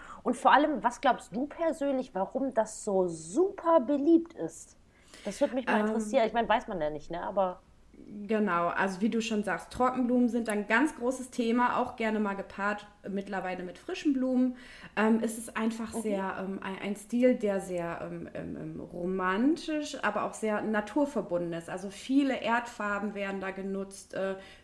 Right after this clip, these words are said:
Speaker 2: dunkle Rottöne, Brauntöne, Beige, Creme, so die Richtung. Ähm, alles sehr, ähm, ja, ein bisschen verspielt auch. Oft, ähm, auch die Makramees, obwohl das fast schon wieder so ein bisschen in die Vintage-Richtung geht. Das vermischt sich aber auch manchmal ein bisschen, ne?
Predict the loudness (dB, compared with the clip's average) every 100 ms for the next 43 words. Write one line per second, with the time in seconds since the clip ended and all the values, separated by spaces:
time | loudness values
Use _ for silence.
0 | -4 -2 0 0 0 0 0 -2 -4 -2
1 | -2 -2 0 2 0 -2 -4 -4 -6 -4
2 | -2 0 0 -2 -4 -8 -16 -20 _ -16
3 | -2 0 4 4 2 -2 -6 -16 -2 0
4 | 2 2 2 0 -2 -2 0 0 -2 -4
5 | -18 -20 _ -2 0 0 0 0 2 0
6 | -2 -2 0 0 -2 -4 -4 -6 -4 0
7 | 0 0 -2 -4 -6 -10 -10 -12 0 4
8 | 4 0 -4 0 2 4 4 2 -8 -18
9 | -2 0 0 -4 -2 2 2 2 -2 -10
10 | -8 -8 -6 0 4 4 4 0 -2 0
11 | 2 2 0 -2 0 0 0 -4 -6 -4
12 | -2 0 0 0 -2 -2 -2 0 0 2
13 | 2 2 -4 -4 -6 -2 -4 -2 -2 -2
14 | -2 4 4 4 0 -6 -4 -4 -4 -4
15 | -2 -4 -4 -4 -2 -2 -4 -4 -2 -2
16 | 0 -2